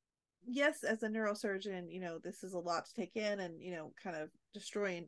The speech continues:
Derek's work and his legacy essentially with that. Still, a, a coming, like, a new development with Alzheimer's as a neurosurgeon should be something that you look forward to and that you are, like,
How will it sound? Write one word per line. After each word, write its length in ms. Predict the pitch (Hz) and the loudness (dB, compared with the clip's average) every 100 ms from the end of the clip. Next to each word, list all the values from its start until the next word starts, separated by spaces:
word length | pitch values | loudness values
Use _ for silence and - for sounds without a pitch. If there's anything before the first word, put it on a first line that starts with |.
| 208 | -4
Derek's 400 | 190 160 143 - | 0 0 0 -2
work 320 | 196 190 185 | 2 4 4
and 120 | 180 202 | 0 -4
his 180 | 185 208 | -4 2
legacy 540 | 196 208 220 - 202 | 2 4 4 4 0
essentially 580 | 180 - 202 - 196 165 | 0 0 0 0 0 2
with 180 | 202 240 | 0 0
that. 300 | 196 170 170 - _ _ - | -2 -4 -6 -16 _ _ -8
Still, 360 | 247 - 339 - | -2 4 6 6
a, 140 | 247 - - | 4 2 -2
a 80 | - _ - | -6 _ -2
coming, 360 | 302 359 339 | 4 4 4
like, 180 | 220 233 | 2 2
a 80 | - | 4
new 200 | 233 302 | 4 4
development 640 | 359 240 185 196 285 247 | 4 2 4 4 2 0
with 100 | 202 | -2
Alzheimer's 720 | - 185 240 262 202 196 185 - | 0 2 2 2 0 0 -4 -2
as 220 | 226 214 | 0 0
a 60 | 190 | 0
neurosurgeon 680 | 202 262 247 196 202 180 | 2 2 2 0 0 -2
should 260 | - - 277 | -2 -4 0
be 100 | 285 | 0
something 360 | 262 214 214 190 | 2 -2 0 -4
that 160 | - | -4
you 200 | 185 208 | -4 0
look 200 | 208 - | 2 0
forward 480 | - - 185 226 139 | -4 0 4 4 2
to 220 | - - - | -2 -6 -4
and 140 | 202 | -6
that 80 | 180 | -4
you 240 | 196 208 | -2 2
are, 140 | 185 170 | 4 4
like, 360 | 123 80 - | 2 -2 -6